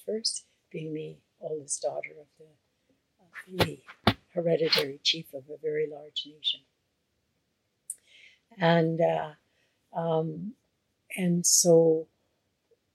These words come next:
you know, her mother would, you know, get suitors to come, and then she, "No,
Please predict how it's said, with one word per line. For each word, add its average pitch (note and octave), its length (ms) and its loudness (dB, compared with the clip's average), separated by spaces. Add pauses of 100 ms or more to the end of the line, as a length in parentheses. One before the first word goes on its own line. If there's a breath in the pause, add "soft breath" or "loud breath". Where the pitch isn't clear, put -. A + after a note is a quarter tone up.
you F3 240 2
know, D#3+ 220 4
her E3 180 -4
mother E3 320 0
would, E3 260 -4 (380)
you E3+ 160 -6
know, D#3 280 -10
get E3 180 -8 (120)
suitors E3 500 6
to F#3 100 4
come, E3 420 -8
and E3 220 -6
then E3+ 320 -10
she, - 200 -16
"No, E3 320 -18